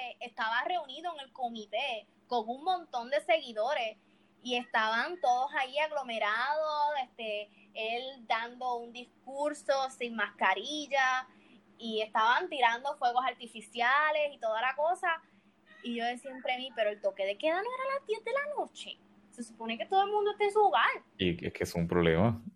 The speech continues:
Speaker 2: No, y, y la cosa es que ahora, ahora está saliendo el boom, porque el, el paso que
Speaker 1: Ujú.
Speaker 2: estábamos refiriendo es de eso ahora mismo, de, de los días de las caravanas, de las políticas,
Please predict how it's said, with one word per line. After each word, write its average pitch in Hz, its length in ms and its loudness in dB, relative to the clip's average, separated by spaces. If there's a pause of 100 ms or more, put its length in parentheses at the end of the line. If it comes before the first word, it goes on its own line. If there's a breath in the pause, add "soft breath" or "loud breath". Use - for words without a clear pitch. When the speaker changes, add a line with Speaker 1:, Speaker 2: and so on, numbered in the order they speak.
(320)
Speaker 2:
No, 160 300 12
y, 110 320 12
y 104 60 12
la 101 100 12
cosa 95 220 10
es 139 40 -4
que 160 120 10
ahora, 131 160 12
ahora 101 260 12
está 135 320 12
saliendo 110 300 8
el 92 80 6
boom, 113 260 10
porque 87 320 6
el, 90 340 6
el 87 300 6
paso 98 320 12
que 147 140 10
Speaker 1:
Ujú. 127 100 2
Speaker 2:
estábamos 120 340 10
refiriendo 117 440 10
es 135 100 6
de 104 80 12
eso 95 200 10
ahora 82 160 10
mismo, 107 360 8
de, 80 260 6 (840 soft breath)
de 85 880 8 (360)
los 90 320 8
días 92 200 12
de 120 60 8
las 110 120 8
caravanas, 101 680 12
de 98 80 8
las 85 140 6
políticas, 104 680 8